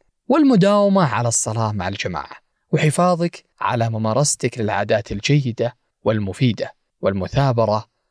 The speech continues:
والإصرار في تحقيق الأهداف. هي ديدن، باقي عمرك الطويل بإذن الله.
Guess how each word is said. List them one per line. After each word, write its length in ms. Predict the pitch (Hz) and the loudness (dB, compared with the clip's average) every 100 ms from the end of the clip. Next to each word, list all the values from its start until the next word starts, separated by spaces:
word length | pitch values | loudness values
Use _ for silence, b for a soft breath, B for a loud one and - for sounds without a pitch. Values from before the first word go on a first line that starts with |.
| _ _ | _ _
والإصرار 760 | - 98 - - 117 127 131 131 | -4 -2 -2 -2 0 2 0 -2
في 200 | - 107 | -6 -8
تحقيق 520 | - - 139 120 107 | -8 -6 -2 -2 -2
الأهداف. 600 | 98 - - - - _ _ _ _ _ | -10 -8 -6 -8 -10 _ _ _ _ _
هي 220 | 151 185 | 2 4
ديدن، 460 | 180 175 117 98 90 _ _ _ _ | 4 4 2 -2 -6 _ _ _ _
باقي 360 | 160 180 180 165 | 2 4 4 4
عمرك 360 | 165 180 165 | 2 2 0
الطويل 640 | 160 - 165 180 180 180 - _ | -2 0 2 4 2 0 -6 _
بإذن 380 | - 131 113 - | -2 0 -2 -4
الله. 220 | 95 85 | -8 -8